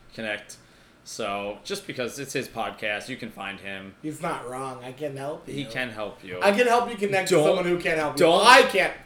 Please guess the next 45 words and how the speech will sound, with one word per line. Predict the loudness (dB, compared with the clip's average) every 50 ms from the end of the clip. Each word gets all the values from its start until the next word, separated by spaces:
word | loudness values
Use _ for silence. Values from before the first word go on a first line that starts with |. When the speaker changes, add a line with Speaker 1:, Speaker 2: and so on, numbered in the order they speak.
| -20 -16 -2
Speaker 1:
don't | 2 4 4 6 4 4 8
ask | 8 8 8 8 6 0
him | -2 -2 0
for | 0 0 0
his | 0 -2 -4 -4 -4
thoughts. | 0 0 2 2 0 -2 -4 -8 0 6
Speaker 2:
Personally, | 8 8 8 8 6 2 -2 0 4 4 4
I | 4 4
cannot | 0 -4 -8 -8 -8 -8 -8 -8 -10
help | -10 -10 -10 -10
you. | -8 -8
Speaker 1:
No, | -6 -6 -6 -6 -8 -10 -14 -16 -10 -4
but | 0 0 0 0 0
Speaker 2:
But | 2 4 4
Speaker 1:
he |
Speaker 2:
I | 4 2
can | 2 0
help | 2 4 4 4 2 0
you | -4 -6
connect | -4 -4 -2 0 0 0 0 -2 -4
to | -10
someone | -8 -8 -6 -6 -6 -8
who | -8
you | -10 -10
need | -10 -10 -10 -10
to | -12
help | -12 -12 -14 -14 -16 -16
with. | -16 -16 -16 -12 -10
Speaker 1:
Um, | -8 -8 -8 -8 -10 -10
so | -8 -6 -4
if | -4 -2
you | 0 0
are | 0 0
struggling | 0 -2 -4 -4 -6 -8 -8
out | -10 -10 -8
there, | -8 -8
don't | -8 -8 -8
be | -8
afraid | -10 -10 -10 -12 -12 -10
to, | -12 -12 -14 -14 -16 -20 _ -16
to | -14 -14 -14 -14 -16 -20 _ _ _ _ _ _ _ _ _ _ _ _ -20 -20 -18
try | -10 -6 -4 -4 -4
and | -6 -8
reach | -12 -12 -12 -12
out. | -10 -10 -8 -10 -10 -12